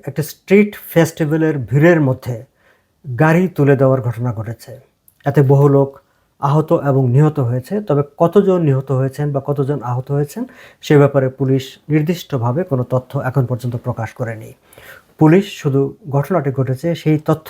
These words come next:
জানিয়ে বলেছে, যেই লোকটি গাড়ি চালিয়ে ভিড়ের উপর হামলা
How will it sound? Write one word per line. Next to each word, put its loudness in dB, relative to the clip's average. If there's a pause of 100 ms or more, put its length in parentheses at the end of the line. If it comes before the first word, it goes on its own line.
জানিয়ে 2 (600)
বলেছে, 4 (1300)
যেই 4 (240)
লোকটি -2 (1040)
গাড়ি 4
চালিয়ে 2
ভিড়ের 2
উপর -2 (540)
হামলা 2